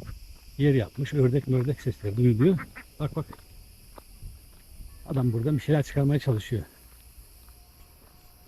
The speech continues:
Evet arkadaşlar bakın gördüğünüz gibi burası ormanlık alandı. Nasıl rantlaştığını görün arkadaşlar. Buraya tenis kort sahaları falan yapılmış. Şurada kafeler falan açılmış.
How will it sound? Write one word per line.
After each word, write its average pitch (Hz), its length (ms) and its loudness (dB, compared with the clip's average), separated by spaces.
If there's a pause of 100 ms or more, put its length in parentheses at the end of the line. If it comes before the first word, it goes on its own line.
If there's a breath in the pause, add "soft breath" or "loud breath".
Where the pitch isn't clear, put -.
(1500)
Evet 156 180 4
arkadaşlar 147 420 2
bakın - 360 0
gördüğünüz 156 480 6
gibi 139 200 4
burası 151 280 2
ormanlık 156 360 6
alandı. 135 440 6 (680 loud breath)
Nasıl 170 300 2
rantlaştığını 139 640 4
görün 143 220 6
arkadaşlar. 120 360 2
Buraya 143 200 4
tenis 156 260 2
kort 156 240 0
sahaları 120 320 4
falan 139 200 4
yapılmış. - 360 4
Şurada 139 240 2
kafeler 135 500 2
falan 139 200 -2
açılmış. 127 500 -8